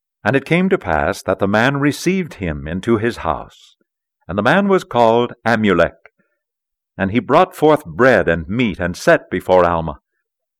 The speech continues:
And it came to pass that Alma ate bread and was filled. And he blessed Amulek and his house, and he gave thanks unto God.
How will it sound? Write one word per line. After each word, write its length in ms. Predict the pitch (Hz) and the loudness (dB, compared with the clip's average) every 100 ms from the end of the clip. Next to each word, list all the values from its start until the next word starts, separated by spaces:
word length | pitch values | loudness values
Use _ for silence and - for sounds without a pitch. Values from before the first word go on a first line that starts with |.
| _ _ _ _ - | _ _ _ _ -6
And 80 | 98 | -6
it 100 | - | -2
came 260 | 113 117 | -2 -2
to 80 | 117 | -2
pass 400 | 107 110 110 - | 0 0 0 -4
that 200 | 85 80 90 | -6 -4 0
Alma 420 | 110 123 120 123 101 | 2 2 0 0 2
ate 380 | 127 143 104 | 2 0 -2
bread 320 | 127 135 131 123 | 2 4 4 2
and 180 | 113 | -2
was 160 | 110 - | -6 -10
filled. 760 | - - 90 76 67 58 98 - _ _ _ _ _ _ _ | -12 0 0 0 -4 -12 -20 -20 _ _ _ _ _ _ _
And 140 | 107 131 | -4 -2
he 80 | |
blessed 520 | 127 98 170 131 - - | -2 2 2 2 -4 -6
Amulek 520 | 95 87 76 58 - | -4 -2 -4 -10 -10
and 200 | - 95 | -4 -4
his 220 | 85 107 - | 0 -2 2
house, 520 | 101 85 78 - _ | 2 2 0 -10 _
and 140 | 85 87 | -10 -6
he 100 | 104 | -2
gave 320 | 101 135 127 | 2 4 2
thanks 480 | - 147 123 101 - | 2 2 2 -4 -4
unto 260 | 101 104 | -2 -2
God. 560 | 98 107 90 69 - | 2 4 4 0 -12